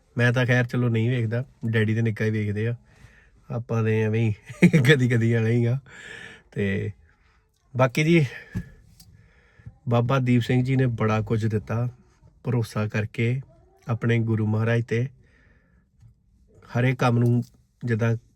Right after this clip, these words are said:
ਕਹਿ ਲਓ ਵੀ ਭਰੋਸਾ ਵਾ ਨਾ ਆਪਾਂ ਨੂੰ ਆਪਣੇ ਗੁਰੂ ਮਹਾਰਾਜ ਤੇ, ਤੇ ਉਹਦਾ ਨਾਂ ਲੈ ਕੇ ਕੋਈ ਵੀ, ਕੋਈ ਵੀ ਕੰਮ ਸ਼ੁਰੂ ਕਰ ਦਿਓ ਤੇ ਉਹ ਆਪੇ ਹੀ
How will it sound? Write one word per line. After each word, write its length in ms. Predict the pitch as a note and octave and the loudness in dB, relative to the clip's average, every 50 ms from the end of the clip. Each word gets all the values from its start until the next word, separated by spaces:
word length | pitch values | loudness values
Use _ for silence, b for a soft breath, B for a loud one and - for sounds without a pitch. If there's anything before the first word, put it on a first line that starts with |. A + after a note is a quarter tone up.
| _ _ | _ _
ਕਹਿ 140 | - A#2+ A#2 | -4 -2 0
ਲਓ 140 | A2+ A#2+ A#2+ | 0 0 2
ਵੀ 420 | A#2+ B2+ B2+ B2+ B2+ B2+ B2+ B2+ A#2+ A#2+ | 2 2 2 2 2 2 2 0 -2 -2
ਭਰੋਸਾ 380 | - C3+ C3+ B2 - - A2 A#2 | -2 0 0 0 0 0 0 2
ਵਾ 100 | B2+ C3 | 2 2
ਨਾ 100 | B2 C3 | 2 2
ਆਪਾਂ 220 | C3 A#2+ - A2+ | 0 0 -2 0
ਨੂੰ 100 | A2+ A#2 | 0 0
ਆਪਣੇ 200 | A2+ G#2 A2 A2 | 0 0 -2 -2
ਗੁਰੂ 240 | G#2+ G#2+ G#2+ G#2+ G#2+ | -2 -2 -2 -2 -2
ਮਹਾਰਾਜ 320 | G#2 G#2 G#2 G#2 A2+ A#2 A#2 | -2 -2 -2 -2 -2 -4 -4
ਤੇ, 120 | - G#2+ G#2 - b b b b b b b b b b b b _ _ _ _ | -6 -8 -8 -10 b b b b b b b b b b b b _ _ _ _
ਤੇ 120 | - - - - | -4 -4 -4 -2
ਉਹਦਾ 260 | - B2 A#2+ B2+ B2+ | -2 0 2 2 2
ਨਾਂ 200 | B2 A#2+ A2+ A2+ | 2 4 2 2
ਲੈ 140 | A#2 A#2+ A#2+ | 2 2 2
ਕੇ 120 | A2 A#2 | 0 -2
ਕੋਈ 280 | A2+ - A#2 A2+ A#2 B2 | -2 -2 0 2 2 2
ਵੀ, 200 | B2 C3 B2+ A#2 - - - | 2 2 0 0 -2 -6 -2
ਕੋਈ 260 | - D3 D3+ D#3 E3 | 2 4 4 6 4
ਵੀ 120 | D#3+ E3 | 4 4
ਕੰਮ 200 | D#3 D3+ C3+ B2 | 2 2 0 0
ਸ਼ੁਰੂ 260 | A#2+ - - A#2+ B2+ C3 | -2 -2 -2 -2 0 0
ਕਰ 160 | B2+ A2 G2+ | 0 0 0
ਦਿਓ 220 | G2 A2 A#2+ A#2+ A#2+ - _ _ _ _ _ _ _ _ _ _ _ _ _ _ _ _ _ _ | 0 0 0 -2 -2 -6 _ _ _ _ _ _ _ _ _ _ _ _ _ _ _ _ _ _
ਤੇ 80 | - A2 | -6 -2
ਉਹ 120 | A2 A#2 | 0 0
ਆਪੇ 260 | A2+ G#2 - - - | 0 -2 -2 -2 0
ਹੀ 200 | B2 B2 A#2 G#2+ | 2 2 2 2